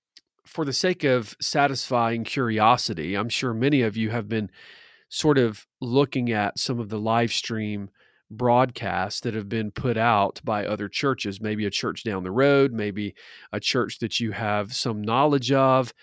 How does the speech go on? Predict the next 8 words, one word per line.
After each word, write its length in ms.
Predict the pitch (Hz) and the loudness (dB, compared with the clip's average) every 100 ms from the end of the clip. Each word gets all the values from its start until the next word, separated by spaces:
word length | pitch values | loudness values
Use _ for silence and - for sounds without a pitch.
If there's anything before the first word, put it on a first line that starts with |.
| - _ | -20 _
maybe 300 | 113 107 107 | -6 -4 -4
another 400 | 101 101 113 107 | -4 -2 -4 -6
family 500 | - - 139 143 143 | -6 -2 0 0 2
or 120 | 117 | 0
friends 460 | - - 143 143 131 | -2 -2 2 2 0
church, 640 | - 143 139 135 - - - | -2 0 2 2 0 -6 -6
or 180 | 113 104 | -6 -4
maybe 500 | 120 123 123 120 | -2 0 0 -2